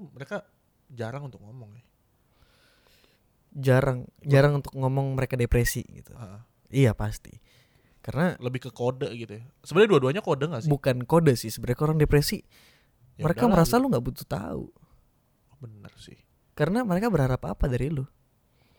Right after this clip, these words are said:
Speaker 2: Orang
Speaker 1: Makanya,
Speaker 2: dep-
Speaker 1: makanya kalau misalnya ada orang depresi bisa ngomong ke lu. Berarti
Speaker 2: It-,
Speaker 1: lu udah kayak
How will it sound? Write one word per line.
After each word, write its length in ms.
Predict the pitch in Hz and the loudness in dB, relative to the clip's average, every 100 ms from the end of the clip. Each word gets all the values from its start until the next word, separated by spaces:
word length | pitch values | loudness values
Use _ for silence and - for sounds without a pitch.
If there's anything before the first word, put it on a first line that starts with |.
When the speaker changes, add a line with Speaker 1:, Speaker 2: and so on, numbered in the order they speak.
| _ _ _ - | _ _ _ 0
Speaker 2:
Orang 200 | 143 196 | 4 6
Speaker 1:
Makanya, 240 | 160 156 | 6 4
Speaker 2:
dep- 60 | - - - | 0 -18 -20
Speaker 1:
makanya 300 | - - 185 | -12 -4 -4
kalau 180 | 190 156 | 4 4
misalnya 260 | 143 143 135 | 4 2 2
ada 100 | 113 | 2
orang 160 | 117 | 0
depresi 440 | 123 117 95 104 107 | -2 -2 -2 -4 -6
bisa 440 | 107 - 104 - - _ _ | -8 -6 -8 -10 -18 _ _
ngomong 340 | 147 185 160 113 | -2 0 0 -6
ke 120 | 110 | -8
lu. 260 | 107 - - - _ _ _ _ _ _ | -10 -12 -16 -20 _ _ _ _ _ _
Berarti 160 | 120 117 | -8 -4
Speaker 2:
It-, 120 | 160 | 2
Speaker 1:
lu 100 | 190 | 2
udah 140 | 127 | 2
kayak 280 | 113 110 104 | -2 -6 -8